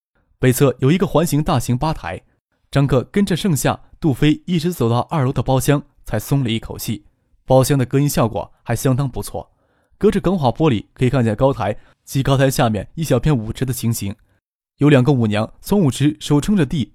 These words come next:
跳上高台狂舞，还可以看见音响师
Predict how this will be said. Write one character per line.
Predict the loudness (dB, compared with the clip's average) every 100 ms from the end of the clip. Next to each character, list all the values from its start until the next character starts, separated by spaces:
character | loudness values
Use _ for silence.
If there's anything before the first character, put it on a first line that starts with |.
| -4
跳 | 0
上 | 0 0
高 | 0
台 | 0
狂 | -2 -2 -2
舞， | -4 -10 _ _ _ _
还 | _ 0
可 | 2
以 | 2
看 | 2
见 | 2 2
音 | 2
响 | -2 -4
师 | -4 -4